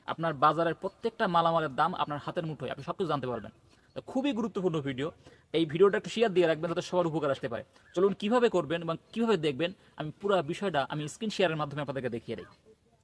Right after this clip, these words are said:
ভিডিওটা কিন্তু খুবই হেল্পফুল, ভিডিওটা দেখে যদি ভালো লাগে একটা লাইক করে ভিডিওটা শেয়ার করে দেবেন। আপনার প্রয়োজনীয় খাদ্য সামগ্রী কিংবা নিত্য নতুন খাদ্য সামগ্রী সহ আপনার জ্বালানি তেল, গ্যাস সহ বিভিন্ন জিনিসের দাম জানার জন্য একটা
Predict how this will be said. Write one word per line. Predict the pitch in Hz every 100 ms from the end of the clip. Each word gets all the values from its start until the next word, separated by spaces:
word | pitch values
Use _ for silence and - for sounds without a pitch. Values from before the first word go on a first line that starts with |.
| _ _ _ _ _ 131
ভিডিওটা | 160 196
কিন্তু | 202 -
খুবই | 220 208
হেল্পফুল, | 202 143 - _
ভিডিওটা | 139 151 165
দেখে | 165 180
যদি | 139
ভালো | 143 208
লাগে | 196 120 101
একটা | 127 127
লাইক | 131 135
করে | 180 180
ভিডিওটা | 151 139
শেয়ার | 147 147
করে | 123 107
দেবেন। | 104 - _ - _ _ _ _
আপনার | - 156
প্রয়োজনীয় | 147 151 143 143 156 160 151
খাদ্য | - 131 147
সামগ্রী | 151 156 147 156 175
কিংবা | 147 143 143 147 - _
নিত্য | 147 147 151
নতুন | 147 143 151 151 -
খাদ্য | 143 131
সামগ্রী | 139 160 170 147
সহ | 135 151 139 - - - - - _
আপনার | - 127
জ্বালানি | 123 123 127
তেল, | - 131 123
গ্যাস | 120 117
সহ | - 143
বিভিন্ন | 131 127 143
জিনিসের | 123 131 147
দাম | 117 120
জানার | 113 120
জন্য | 110 139 139
একটা | -